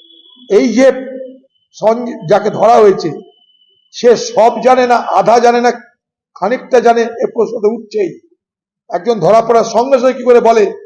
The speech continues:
"আমি করেছি, ফাঁসি দিয়ে দাও"? অতএব এই সিপি এবং এই তদন্তের সঙ্গে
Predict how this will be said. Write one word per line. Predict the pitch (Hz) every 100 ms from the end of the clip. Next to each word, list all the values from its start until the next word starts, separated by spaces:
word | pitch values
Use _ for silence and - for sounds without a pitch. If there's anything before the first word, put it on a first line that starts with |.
| - -
"আমি | 196 240
করেছি, | 240 226
ফাঁসি | 220 190 208 214
দিয়ে | 196
দাও"? | 190 151 113 _ _ _ _ _ _ _ _ _ _ _ 440 _ _ _ _ _ 311 _ _ _ _ _ _ _ _ _ _ -
অতএব | 185 220 233
এই | 233
সিপি | 233 - 247 262 214 151 - - - _ _ _ _ _ _ _ -
এবং | 180 220 226 -
এই | 220 247
তদন্তের | 214 226 240 247
সঙ্গে | 226 247 262 -